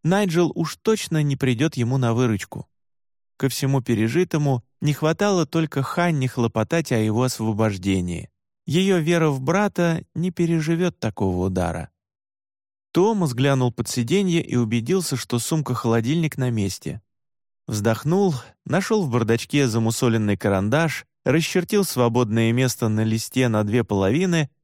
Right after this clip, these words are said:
и начал выписывать "за" и "против".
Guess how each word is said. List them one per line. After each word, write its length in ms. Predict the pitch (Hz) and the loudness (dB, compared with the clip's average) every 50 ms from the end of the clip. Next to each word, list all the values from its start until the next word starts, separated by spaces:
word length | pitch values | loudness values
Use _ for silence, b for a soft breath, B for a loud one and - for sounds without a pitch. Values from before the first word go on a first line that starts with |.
| _ _ | _ _
и 120 | 139 151 | -2 0
начал 380 | 156 165 202 208 - - 170 147 | 0 2 0 0 0 0 0 0
выписывать 760 | 117 123 120 - _ - 175 202 196 - - 147 135 139 110 95 | 0 0 -2 -2 _ -4 -4 -4 -2 -2 -2 -2 0 -2 -2 -2
"за" 280 | 98 101 113 127 135 | -2 0 0 2 2
и 60 | 135 | 0
"против". 640 | 123 - - 110 95 85 82 - - - - - | -2 -2 -2 -2 -2 -2 -2 -6 -10 -16 -16 -20